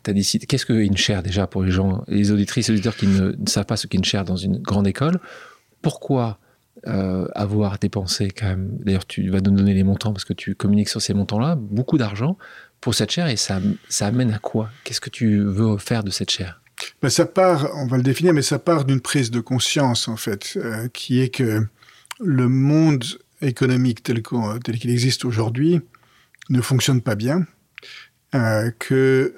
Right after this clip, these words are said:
Speaker 2: euh, cette recherche à tout crin du, du profit et ce leadership du haut vers le bas, ça ne marche pas, en fait. Hein, moi, sur ma liste du F B I, les personnes les plus recherchées, il y a, il y a Milton Friedman qui avait inventé la primauté des actionnaires,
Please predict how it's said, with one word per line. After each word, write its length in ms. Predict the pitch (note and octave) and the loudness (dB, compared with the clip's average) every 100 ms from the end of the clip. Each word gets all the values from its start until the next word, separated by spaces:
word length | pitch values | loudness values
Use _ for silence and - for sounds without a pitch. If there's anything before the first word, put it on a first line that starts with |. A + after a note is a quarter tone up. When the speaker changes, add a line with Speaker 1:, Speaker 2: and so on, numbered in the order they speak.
| D#3+ | -6
Speaker 2:
euh, 380 | B2+ A2+ B2 | -4 -4 -4
cette 220 | D3 C3+ - | -2 -2 0
recherche 480 | C#3+ - D#3+ - | 0 2 2 2
à 60 | B2 | -2
tout 120 | - | -4
crin 280 | A#2+ - C3+ | -6 0 2
du, 280 | A2 G#2 G#2+ | 2 0 -2
du 160 | B2 | -4
profit 560 | A#2+ C#3 A#2+ - C3+ A2+ _ _ _ - - - _ B2+ | -2 -2 -2 0 0 -2 _ _ _ -18 -18 -20 _ -2
et 100 | A#2+ | 0
ce 180 | - | 2
leadership 540 | B2 C3 C#3 - D3+ A2+ | 2 2 2 2 0 0
du 100 | A#2+ | 2
haut 160 | C3 | 4
vers 180 | C3 B2 | 4 2
le 120 | A#2 | 0
bas, 160 | A#2 D#3+ | 0 0
ça 120 | - | 2
ne 80 | A#2+ | 0
marche 300 | A#2 - - | 0 -2 -4
pas, 160 | - F#2 | -6 -8
en 140 | D#2 | -10
fait. 240 | - - | -16 -12
Hein, 80 | A2+ | -6
moi, 140 | A#2 A2+ | -4 -4
sur 220 | - C3+ | -2 0
ma 100 | B2 | 2
liste 280 | B2 C3 - | 2 0 -2
du 220 | A#2 A#2+ | 2 2
F 60 | A2+ | 2
B 80 | A#2+ | 2
I, 360 | A#2+ D3+ D#3+ - - - - _ | 2 2 2 -2 -16 -20 -20 _
les 80 | F3 | -6
personnes 320 | A#2 A#2 C3+ | -4 0 2
les 80 | A#2+ | 0
plus 160 | A2+ C#3+ | 0 -2
recherchées, 480 | - B2 - D#3+ D#3+ | -2 -2 0 4 4
il 60 | |
y 60 | A#2+ | 2
a, 120 | G#2 | -2
il 60 | B2+ | -2
y 40 | |
a 40 | A2+ | 0
Milton 320 | B2 B2+ A#2+ | 0 2 0
Friedman 480 | - A2+ B2 E3 D3 | 2 0 2 0 0
qui 100 | A2 | -2
avait 140 | A2 | -4
inventé 320 | G#2+ A2 A2 | -4 -4 -2
la 120 | A#2+ | -4
primauté 440 | - B2+ A2+ A2 B2+ | -2 0 0 0 0
des 180 | A2 G#2+ | 0 -2
actionnaires, 520 | G#2 A#2+ B2 D#3 | -4 -2 0 0